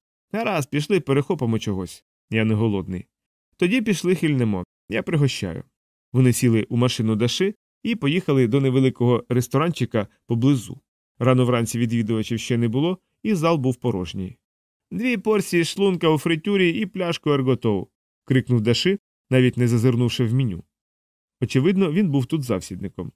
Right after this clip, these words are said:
Побачивши в принесених двох тарілках засмажений до чорноти і нарізаний соломкою шлунок, Ван Мео відчув, як накочує нудота. Даши замовив йому соєвого молока і хлібні палички,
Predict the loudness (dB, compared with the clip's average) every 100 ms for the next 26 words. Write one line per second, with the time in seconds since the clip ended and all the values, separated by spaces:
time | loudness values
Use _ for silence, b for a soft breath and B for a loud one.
0 | _ _ _ _ _ 2 4 2 0 0
1 | 0 2 2 2 0 0 0 0 0 2
2 | 2 2 -2 -4 _ _ -4 -2 0 0
3 | 0 0 0 -2 -2 -2 -2 0 -2 -2
4 | b -4 0 2 4 2 2 0 -2 0
5 | 0 0 -2 -2 -2 -2 -2 -4 _ _
6 | _ _ 0 2 2 0 0 0 0 -2
7 | -2 _ -6 -4 -4 -4 -2 0 0 2
8 | 0 -4 -10 -12 -18 _ _ _ _ _
9 | -2 0 2 2 2 2 2 2 2 2
10 | 0 2 2 2 2 2 2 0 2 0
11 | 0 0 0 0 -2 0 -2 -4 -8 -12